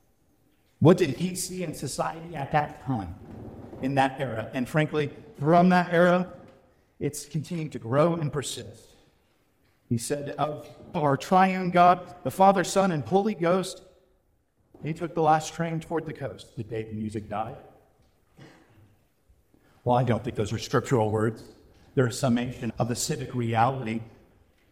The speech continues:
that we long ago stopped caring about putting God first, about God, giving God relational priority and his words and his moral order, and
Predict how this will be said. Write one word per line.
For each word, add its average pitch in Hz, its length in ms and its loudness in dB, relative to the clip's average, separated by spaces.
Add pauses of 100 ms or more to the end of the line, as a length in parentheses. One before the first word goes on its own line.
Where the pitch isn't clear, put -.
(200)
that 123 100 0
we 143 140 4
long 143 260 4
ago 127 160 -2
stopped - 380 -8
caring 120 340 -6 (600)
about 123 240 -2
putting 120 200 -2
God 107 200 0
first, 107 340 -6
about 110 200 -2
God, 107 260 -8
giving 131 220 0
God 120 340 -2 (240)
relational 120 420 0
priority 127 640 -2 (200)
and 107 120 -4
his 113 160 -4
words 156 440 -2 (120)
and 123 120 -6
his 117 120 -6
moral 139 300 2
order, 175 340 2 (180)
and 131 300 0